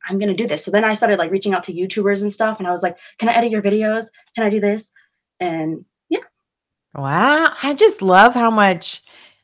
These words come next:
Speaker 2: not only ex-, like, excitement that you have for editing, 'cause for me, editing is, like, the worst part of my, not the worst part, 'cause emails are probably my worst part, but <laughs> editing is very
Speaker 1: I can edit
Speaker 2: close.
Speaker 1: your videos.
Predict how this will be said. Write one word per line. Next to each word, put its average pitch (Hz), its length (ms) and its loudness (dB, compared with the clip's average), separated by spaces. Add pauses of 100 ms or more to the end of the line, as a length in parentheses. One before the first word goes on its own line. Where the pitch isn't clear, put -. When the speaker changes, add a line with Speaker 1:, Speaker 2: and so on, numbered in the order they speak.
Speaker 2:
not 208 220 2
only 208 360 2
ex-, - 380 -6
like, 160 220 -6
excitement 160 580 0
that 151 100 -2
you 160 120 -6
have 147 240 2
for 139 300 2
editing, 175 500 0
'cause 143 440 -6 (380)
for 156 240 0
me, 151 320 0
editing 139 540 0
is, 131 160 -6
like, 127 340 -8 (340)
the 143 140 -6
worst 127 440 -6
part 135 220 2
of 135 100 -2
my, 127 240 -4
not 277 220 0
the 123 80 -4
worst 107 340 -12
part, - 280 -14
'cause 139 280 -6
emails 139 640 0
are 123 120 -12
probably 92 340 -10
my 82 160 -14
worst - 300 -14
part, - 280 -12
but - 300 6
<laughs> 339 560 -2
editing 247 380 6
is 220 200 2
very 240 280 6
Speaker 1:
I 233 60 0
can 349 140 2
edit 226 80 4
Speaker 2:
close. - 80 2
Speaker 1:
your 190 140 -2
videos. 185 320 0